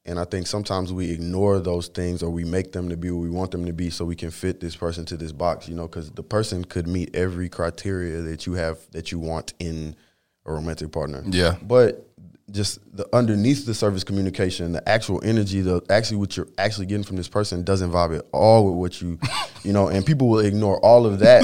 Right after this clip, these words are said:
Speaker 2: <laughs>
Speaker 1: perfect communication for all the unclear, you know, all because it looks,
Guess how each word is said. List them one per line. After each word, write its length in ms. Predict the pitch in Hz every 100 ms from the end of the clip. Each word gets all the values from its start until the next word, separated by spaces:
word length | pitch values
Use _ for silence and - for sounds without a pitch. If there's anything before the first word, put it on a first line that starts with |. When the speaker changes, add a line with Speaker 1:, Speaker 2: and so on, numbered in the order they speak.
| -
Speaker 2:
<laughs> 80 | -
Speaker 1:
perfect 360 | - - 135 -
communication 800 | 113 110 101 110 104 - 101 101 - - -
for 100 | 92 -
all 180 | 107 110
the 200 | 101 -
unclear, 420 | 110 110 - 104
you 100 | 113
know, 200 | 110 98 -
all 260 | 110 107
because 420 | 104 98 98 90
it 120 | 90 87
looks, 460 | 92 95 - -